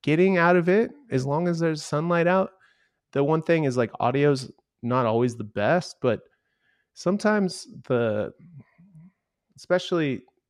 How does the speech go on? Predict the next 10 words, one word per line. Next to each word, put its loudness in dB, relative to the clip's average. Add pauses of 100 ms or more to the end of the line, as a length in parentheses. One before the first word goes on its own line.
'cause 0
I 4
come 0
from -4
production, -2
like, -6 (1200)
I -4
feel -4
like -2
sometimes -8